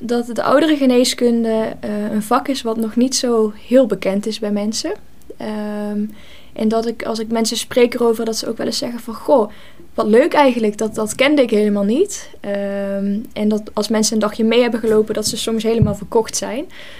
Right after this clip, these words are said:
Eh, dus dat het heel leuk is als je het vak niet goed kent of, of toch zegt van: "Goh,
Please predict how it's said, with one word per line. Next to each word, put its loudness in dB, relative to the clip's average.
Eh, -4
dus -4
dat 0
het -2
heel 6
leuk 6
is 2
als -2
je -2
het -4
vak 0
niet 4
goed -4
kent 4
of, -10
of -12
toch -8
zegt -8
van: -10
"Goh, -6